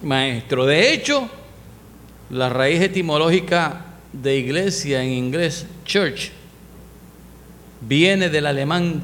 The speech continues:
Kirche, y Kirche quiere decir escuela, school, church school. O sea, la iglesia es una escuela donde venimos a aprender.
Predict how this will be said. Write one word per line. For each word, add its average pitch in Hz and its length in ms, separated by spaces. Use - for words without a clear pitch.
Kirche, 185 580
y 113 140
Kirche 180 480
quiere 135 200
decir 135 240
escuela, - 380
school, 156 560
church 175 400
school. - 360
O - 640
sea, - 200
la 175 140
iglesia 170 720
es 151 120
una 156 180
escuela - 360
donde 151 320
venimos 160 420
a 156 60
aprender. 120 540